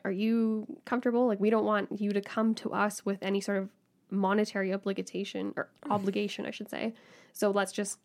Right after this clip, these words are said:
Speaker 1: see what you're like before we even go there."
Speaker 2: Right.
Speaker 1: Which I think is pretty pretty reasonable.
Speaker 2: Different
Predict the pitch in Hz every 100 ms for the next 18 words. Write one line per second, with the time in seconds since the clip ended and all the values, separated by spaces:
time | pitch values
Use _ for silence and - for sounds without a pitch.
0 | _ - 220 208 190 190 113 - - 196
1 | - 196 185 196 190 - 190 185 - -
2 | 226 - 113 98 87 - _ - 277 262
3 | 226 208 202 220 208 196 202 - - -
4 | - - _ _ _ - 254 214 247 214
5 | 185 139 170 - - 123 135 208 185